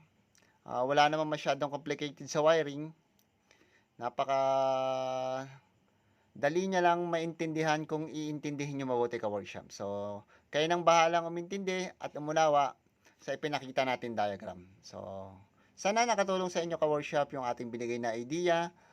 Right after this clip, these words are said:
at konting kaalaman about sa safety ng ating motor. So, oo nga pala, kung saan ko to nabili, sa Shopee ko po siya nabili. So, sa mga gusto naman magpa-install, so, ayaw nyong mahirapan,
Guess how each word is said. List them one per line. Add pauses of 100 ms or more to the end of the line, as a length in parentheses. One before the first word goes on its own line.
(420)
at (400)
konting
kaalaman (240)
about
sa
safety
ng
ating
motor. (600)
So,
oo
nga
pala, (1080)
kung (480)
saan
ko
to
nabili,
sa
Shopee
ko
po
siya
nabili. (240)
So, (360)
sa
mga
gusto
naman
magpa-install, (800)
so,
ayaw
nyong
mahirapan,